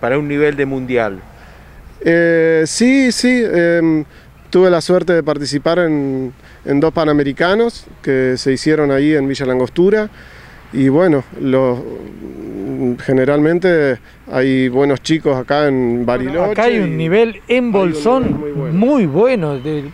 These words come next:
Speaker 3: por nombrar uno de los que ya quizás colgó la bicicleta, Jay Jordan.
Speaker 2: Sí.
Speaker 3: Pero hay muchos chicos que son muy grosos.
Speaker 2: Sí, la verdad que sí. Eh, hay varios que están ahí, entrenan hace bastante.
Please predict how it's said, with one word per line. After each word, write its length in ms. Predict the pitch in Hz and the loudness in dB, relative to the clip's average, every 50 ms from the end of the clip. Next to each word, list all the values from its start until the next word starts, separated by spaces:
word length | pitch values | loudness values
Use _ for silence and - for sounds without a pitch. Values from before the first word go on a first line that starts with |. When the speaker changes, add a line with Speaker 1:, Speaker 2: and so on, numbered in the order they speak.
| - - | -6 -4
Speaker 3:
por 140 | 185 170 | -4 -2
nombrar 440 | 160 165 175 160 156 208 254 269 247 | -2 -2 -2 0 0 2 2 2 2
uno 280 | 208 208 254 262 247 214 | 2 0 0 2 2 2
de 100 | 175 170 | 2 0
los 100 | 151 135 | -2 -2
que 120 | - 156 | -4 -4
ya 160 | 139 - 220 | -2 -2 -2
quizás 360 | 180 160 175 165 - - 214 165 - | -2 -4 -6 -6 -2 -2 -4 -4 -4
colgó 300 | - 196 185 175 180 214 | -2 0 0 2 2 2
la 100 | 220 220 | 2 2
bicicleta, 540 | 190 185 151 135 160 170 240 254 214 226 170 | 0 -2 -4 -6 -4 -2 -2 0 0 0 0
Jay 240 | - 208 214 202 160 | 2 0 0 0 2
Jordan. 460 | - 254 262 233 180 151 156 143 127 - - - - - - - | 2 2 2 2 2 0 -2 -4 -6 -10 -16 -20 -20 -20 -20 -20
Speaker 2:
Sí. 180 | - - - 156 | -18 -10 -4 -2
Speaker 3:
Pero 120 | 160 185 | 0 2
hay 100 | 214 208 | 2 2
muchos 400 | 185 196 262 302 277 - 202 156 | 2 0 0 -2 -2 -2 -4 -4
chicos 380 | - - 240 202 - 202 143 - | -2 -4 -4 -2 -2 -2 -4 -4
que 140 | - 165 147 | -6 -8 -4
son 220 | - - 226 220 | -2 -2 -2 -2
muy 280 | 185 175 226 285 285 202 | -2 -2 -2 -2 -2 -2
grosos. 500 | 151 175 220 262 240 - - 151 131 117 | 0 0 2 2 0 0 -4 -10 -14 -12
Speaker 2:
Sí, 320 | - - - - 156 156 147 | -14 -8 -4 0 0 2 2
la 100 | 139 139 | 2 2
verdad 260 | 135 135 139 151 165 | 2 2 2 2 2
que 140 | 170 180 151 | 0 0 0
sí. 400 | - - 180 185 185 165 135 110 - - - | 0 2 2 4 4 2 0 -2 -6 -8 -4
Eh, 220 | 139 131 131 131 131 | -2 0 2 2 2
hay 140 | 143 147 147 | 2 2 2
varios 260 | 156 160 165 175 160 | 2 4 2 2 0
que 100 | - 143 | -2 -6
están 240 | - - 143 139 135 | -4 -2 -2 0 0
ahí, 580 | 135 131 139 143 147 147 143 139 131 123 113 - - - - - - - | 2 2 2 2 2 2 2 2 0 0 -2 -6 -10 -18 -20 -20 -10 -4
entrenan 540 | 123 131 131 - 170 175 190 202 202 185 165 151 | -2 -2 0 0 0 2 2 2 2 2 0 0
hace 160 | 127 - 147 | -2 -2 -2
bastante. 1200 | 135 123 - - 180 190 202 208 196 190 180 185 180 180 175 175 165 156 147 143 135 131 127 | -2 -2 -2 0 0 2 2 2 2 2 0 0 0 2 2 0 0 0 0 0 -2 -4 -4